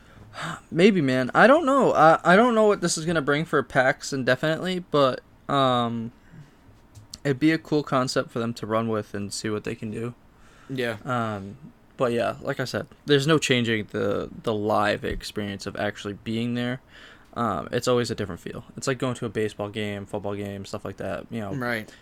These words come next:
Speaker 1: People might think baseball is boring, but when you're there, it's different, you know? It's a
Speaker 2: Right.
Speaker 1: different aspect. You get to cheer at your, your,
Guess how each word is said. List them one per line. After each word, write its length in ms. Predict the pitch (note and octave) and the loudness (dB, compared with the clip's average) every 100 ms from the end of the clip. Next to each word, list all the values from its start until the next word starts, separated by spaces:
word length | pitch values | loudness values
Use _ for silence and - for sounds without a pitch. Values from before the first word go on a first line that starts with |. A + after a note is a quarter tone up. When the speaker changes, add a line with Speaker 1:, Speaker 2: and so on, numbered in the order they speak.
| _ | _
Speaker 1:
People 220 | - D3+ C#3 | 0 2 4
might 180 | C3 | 2
think 200 | A#2+ B2 | 0 -4
baseball 360 | G#2 A#2+ - A#2 | 0 -2 0 -2
is 80 | G#2+ | -2
boring, 320 | A#2 A2 G#2+ | -4 -4 -4
but 120 | G2+ | -4
when 160 | A2 C3+ | -4 -2
you're 160 | A#2 | -4
there, 540 | F#2+ G#2 G2+ F#2+ F#2+ - | -4 -2 -2 -2 -4 -8
it's 300 | - G#2 - - | -10 -8 -10 -8
different, 440 | G#2+ G2 - E2 - - | -8 -8 -10 -12 -14 -12
you 100 | A2+ | -10
know? 220 | G#2+ A2+ - - - | -8 -12 -16 -20 -14
It's 180 | C3 A#2 | -8 -4
a 40 | |
Speaker 2:
Right. 80 | A#2+ | -4
Speaker 1:
different 260 | B2 A2 - | -4 -8 -10
aspect. 500 | G#2+ - A2+ A2+ - | -12 -10 -12 -12 -10
You 60 | |
get 160 | A#2 A2+ | -10 -8
to 260 | G#2+ G#2 | -8 -8
cheer 260 | G2+ - A#2 | -8 -4 -4
at 120 | G#2 | -4
your, 80 | G#2 - - | -10 -16 -18
your, 260 | B2+ A#2+ G#2 | -8 -6 -6